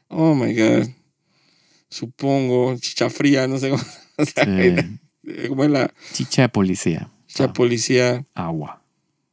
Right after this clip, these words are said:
Speaker 1: Exacto.
Speaker 2: Sabe a nada.
Speaker 1: O sea, ¿cómo es la, las aguas esas del chavo? ¿Cómo es? Agua de tamarindo. Y
Speaker 2: Ajá. <laughs>
Speaker 1: Dios mío. Eh, seguiremos viendo Mandalorian, supongo.
Speaker 2: Sí, mismo va a ser.
Speaker 1: Como morbo y como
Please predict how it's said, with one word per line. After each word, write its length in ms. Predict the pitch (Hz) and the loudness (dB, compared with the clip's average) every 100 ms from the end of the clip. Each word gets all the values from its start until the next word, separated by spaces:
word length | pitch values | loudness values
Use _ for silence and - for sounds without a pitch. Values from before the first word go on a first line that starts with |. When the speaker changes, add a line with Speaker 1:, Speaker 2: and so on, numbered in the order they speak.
| _ _ | _ _
Speaker 1:
Exacto. 480 | - 120 113 113 | -6 -2 0 0
Speaker 2:
Sabe 200 | 127 92 90 | -2 -4 -2
a 100 | 90 | 0
nada. 260 | 90 - _ _ _ _ _ _ _ _ _ _ | -2 -4 _ _ _ _ _ _ _ _ _ _
Speaker 1:
O 40 | |
sea, 120 | - | -10
¿cómo 140 | 131 147 | 0 4
es 80 | |
la, 280 | 147 120 113 | 4 4 2
las 280 | - 127 120 | 2 0 2
aguas 260 | 123 143 139 | 2 4 2
esas 200 | 135 139 | 2 -2
del 80 | |
chavo? 280 | 120 135 135 | -2 -4 -2
¿Cómo 120 | 135 | -2
es? 60 | 147 | -4
Agua 120 | - | -4
de 40 | - | -6
tamarindo. 540 | - 120 117 123 123 | -6 -4 -2 0 0
Y 60 | - | -2
Speaker 2:
Ajá. 420 | 104 98 117 104 | -6 -2 0 0
<laughs> 480 | - 120 - - 120 - - _ - _ - _ _ - - - - | 0 -2 -2 -4 -4 -4 -8 _ -20 _ -20 _ _ -20 -20 -20 -2
Speaker 1:
Dios 200 | 160 147 | 2 2
mío. 360 | 127 113 113 123 - | 2 0 0 -2 -8
Eh, 380 | 139 151 143 135 - - 107 | 0 2 2 0 -6 -12 -8
seguiremos 360 | 131 127 123 147 | -2 0 0 2
viendo 260 | 143 147 | 2 2
Mandalorian, 540 | 147 131 123 131 135 143 | 2 0 0 2 2 0
supongo. 720 | 135 - 131 135 135 131 135 - _ _ _ _ _ | -4 -2 -2 0 0 0 -2 -8 _ _ _ _ _
Speaker 2:
Sí, 180 | - - | -16 -12
mismo 260 | 85 82 78 | -10 -12 -16
va 220 | - - | -20 -20
a 20 | |
ser. 180 | - - | -16 -6
Speaker 1:
Como 320 | 139 131 127 | -2 0 0
morbo 720 | 120 127 135 139 131 131 135 | 0 0 0 0 0 -2 -2
y 60 | 139 | -4
como 540 | 139 123 113 110 123 | -4 -2 0 0 -2